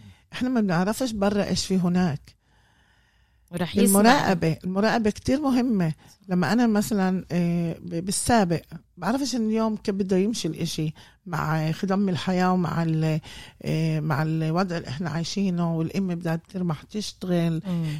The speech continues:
Speaker 1: آه، لأنه بدها تجي لت-، تعيل أولادها و-، وفيش دعم لإلها وفيش، آه، والزوج بيقدرش يكلف في البيت والشغلات هذه، أو،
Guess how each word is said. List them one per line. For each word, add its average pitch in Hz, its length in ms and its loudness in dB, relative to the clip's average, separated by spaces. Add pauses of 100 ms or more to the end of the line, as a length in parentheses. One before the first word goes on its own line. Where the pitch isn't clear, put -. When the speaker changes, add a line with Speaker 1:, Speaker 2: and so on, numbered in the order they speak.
(100)
Speaker 1:
آه، 170 120 0
لأنه 175 240 0
بدها 180 220 0
تجي 180 200 2
لت-، 175 260 0 (120)
تعيل 180 280 2
أولادها 185 800 0 (400)
و-، 175 680 0
وفيش 214 320 0
دعم 175 360 2
لإلها 202 600 0
وفيش، 175 480 -4 (540)
آه، 175 160 2
والزوج 190 460 2
بيقدرش 180 480 0
يكلف 180 320 -4
في - 140 -6
البيت 208 480 -2
والشغلات 180 640 -6
هذه، 185 240 -2
أو، 175 280 2